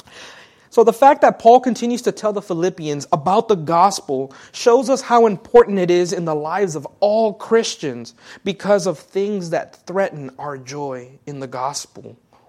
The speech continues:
or threaten our joy in Christ. So we see that real joy is found in Christ, in knowing Christ. But before we get to that, we find something else here in this passage. And this brings us to our second point,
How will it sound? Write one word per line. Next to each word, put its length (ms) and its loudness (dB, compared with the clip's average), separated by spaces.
or 280 -12
threaten 320 -2
our 200 -12
joy 300 -12
in 120 -16
Christ. 640 -18
So 160 0
we 100 0
see 200 0
that 140 4
real 300 0
joy 300 2
is 180 -2
found 380 -2
in 240 -8
Christ, 560 -2
in 240 -8
knowing 380 -2
Christ. 420 -6
But 140 -2
before 320 -2
we 100 4
get 220 0
to 100 -8
that, 400 -4
we 400 -4
find 360 -2
something 340 -6
else 220 -6
here 160 -10
in 80 -12
this 160 -14
passage. 640 -14
And 140 -4
this 140 -2
brings 260 -6
us 140 -8
to 140 -8
our 100 -2
second 420 -6
point, 240 -16